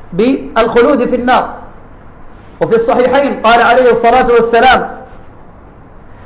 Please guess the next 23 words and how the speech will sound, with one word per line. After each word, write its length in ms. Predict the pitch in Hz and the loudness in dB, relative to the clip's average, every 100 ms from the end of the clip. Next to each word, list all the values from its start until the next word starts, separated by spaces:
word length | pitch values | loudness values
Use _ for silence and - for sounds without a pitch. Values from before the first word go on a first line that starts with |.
| - - - | -20 -20 -6
"من 80 | 180 | -4
قتل 420 | - 269 262 247 | 0 0 2 2
نفسه 360 | 269 - 240 247 | 0 2 2 2
بحديدة 560 | 240 226 240 214 151 - - - - - - - - 196 | 2 0 0 -2 -4 -8 -16 -20 -20 -20 -20 -20 -6 0
فهو 280 | 214 262 | 2 2
في 160 | 254 254 | 2 0
نار 220 | 262 262 | 2 2
جهنم 520 | 247 208 247 262 240 | 2 2 2 2 2
يجأ 400 | 233 269 254 247 | 4 4 2 2
نفسه 380 | 262 269 254 240 | 2 0 2 4
بحديدته 720 | 247 240 226 233 254 254 240 | 4 0 0 0 0 0 0
خالدا 600 | 233 262 262 247 262 262 | 2 4 4 4 2 0
مخلدا 640 | 247 233 226 262 254 240 226 | 0 -2 0 2 2 2 0
فيها، 340 | 240 190 156 - - - - - - - | -2 -4 -4 -8 -18 -20 -20 -20 -20 -2
ومن 260 | 202 247 247 | 0 2 2
تردى 340 | 262 277 233 | 2 2 2
في، 240 | 254 254 247 | 2 2 -4
من، 360 | 233 240 240 233 | -4 -6 -6 -4
من 120 | 233 | -2
جبل 320 | 254 240 202 - - | 0 2 2 -2 -8
فقتل 440 | 185 254 254 240 247 | -2 0 2 0 0
نفسه 280 | - - 139 - - - | -4 -8 -10 -14 -20 -4
فهو 420 | 185 208 247 247 | 0 2 2 4